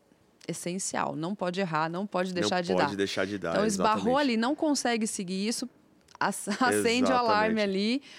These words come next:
Speaker 1: vamos repensar, vamos, vamos rever essa dieta.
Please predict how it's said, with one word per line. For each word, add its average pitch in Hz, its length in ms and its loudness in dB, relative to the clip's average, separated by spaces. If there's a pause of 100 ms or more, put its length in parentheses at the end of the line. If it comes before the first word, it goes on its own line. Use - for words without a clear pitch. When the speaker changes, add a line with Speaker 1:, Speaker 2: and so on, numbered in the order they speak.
(160)
Speaker 1:
vamos 190 360 0
repensar, 208 560 0
vamos, 180 340 -6 (240)
vamos 175 200 -6
rever 175 280 -2
essa 165 160 -6
dieta. - 400 -10